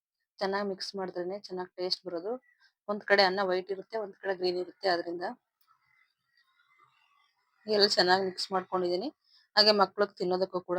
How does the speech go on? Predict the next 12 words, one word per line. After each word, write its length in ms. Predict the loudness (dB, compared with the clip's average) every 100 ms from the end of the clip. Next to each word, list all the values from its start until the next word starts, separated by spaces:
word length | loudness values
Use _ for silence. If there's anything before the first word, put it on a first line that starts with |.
| -2
ಕೊಡ್ತಾ 300 | -4 -8 -4
ಇದೀನಿ. 280 | -6 -6 -8
ತುಂಬಾ 220 | -10 -6
ಚೆನ್ನಾಗಾಗಿತ್ತು 640 | -4 0 2 2 0 -8
ಫ್ರೆಂಡ್ಸ್ 400 | -10 -8 -8 -12
ಬಾತ್ 340 | -8 -4 -4 -6
ಅಂತೂ, 240 | -10 -4
ಅವರೆಕಾಳು 420 | -4 -4 -10 -10
ಬಾತ್ 200 | -10 -10
ಅಂತೂ 180 | -16 -14
ಸೂಪರ್ 280 | -16 -14 -8
ಆಗಾಗಿತ್ತು. 420 | -8 -8 -10 -12